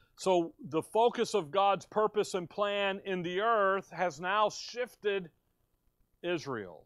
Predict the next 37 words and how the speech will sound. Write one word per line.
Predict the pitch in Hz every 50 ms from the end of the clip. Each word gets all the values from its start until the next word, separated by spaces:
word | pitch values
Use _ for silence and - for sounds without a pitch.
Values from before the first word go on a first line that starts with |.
| _ _ -
Verse | 120 135 143 143 135 - - -
eight, | 185 185 151 117 - - _ - - _ _ _ _ _ _ _ _ _ _ _ -
"And | 123 135
I | 147 160
will | 160 156 139
give | 117 143 165 160
unto | 170 175 165 160 151 143
thee | 127 147 156 165 190
and | 196 170 139
to | 131
thy | 123 143 151 160 160
seed | 147 - - 170 160 151
after | 156 156 165 165 - - 170
thee | 151 165 185 202
the | 180 147 131
land | 127 127 131 135 143 151 160 170 180 185 190 202 214 226 214 - _ _ _ _ _ _
wherein | - 139 147 151 160 165 160 156
thou | 147 156 147 147 151 143 131 - _ _ _ _ _ -
art | 139 143 143 139
a | 127
stranger, | - - - - 143 135 135 143 143 156 180 170
in | 139
all | 127 135 156 180
the | 180
land | 160 160 156 156 151
of | 131 -
Canaan, | - 147 147 156 175 156 -
for | - 170 170 160
an | 156
everlasting | 156 151 170 165 175 160 160 156 160 170 185 196 - - 214 220 190
possession, | - 202 185 139 156 156 156 151 - 196 185
and | 165 151 151 151
I | 151 160
will | 170 180 175
be | 156 131 143 147 147 156 165 170 170 - 143
their | 127 143 139 139 139 143 147 - _ _ _ _ _ -
God." | 160 202 208 202 185 165 135 110